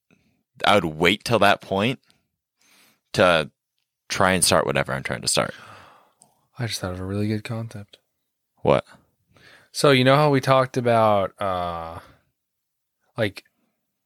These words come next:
Speaker 2: using, so, uh, you have a general, like, health, like, mentality, right? So you
Speaker 1: Mm-hmm.
Speaker 2: eat healthy pretty much all the time, right? And then the diets are just tools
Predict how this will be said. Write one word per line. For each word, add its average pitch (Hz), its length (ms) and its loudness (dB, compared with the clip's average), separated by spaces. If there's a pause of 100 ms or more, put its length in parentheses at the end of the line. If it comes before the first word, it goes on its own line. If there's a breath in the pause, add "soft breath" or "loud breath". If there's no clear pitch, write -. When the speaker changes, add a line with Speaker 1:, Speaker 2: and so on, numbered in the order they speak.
(120)
Speaker 2:
using, 123 600 2
so, 107 320 0 (180)
uh, 107 260 -6
you 131 160 0
have 139 160 4
a 131 40 4
general, 131 720 2
like, 92 520 -4 (680)
health, - 600 -2 (360)
like, 92 420 -8 (640)
mentality, 107 640 0
right? 104 300 2
So 123 120 -4
you 107 220 -4
Speaker 1:
Mm-hmm. 110 240 0
Speaker 2:
eat 139 300 -4 (100)
healthy 117 580 -2 (320)
pretty - 160 -2
much 117 160 2
all 107 120 4
the 92 80 -6
time, 87 340 -2
right? 90 280 -2 (440 loud breath)
And 113 100 0
then 107 160 4
the 107 100 4
diets 113 760 0
are 95 420 -4 (220)
just - 220 -12
tools 107 520 -6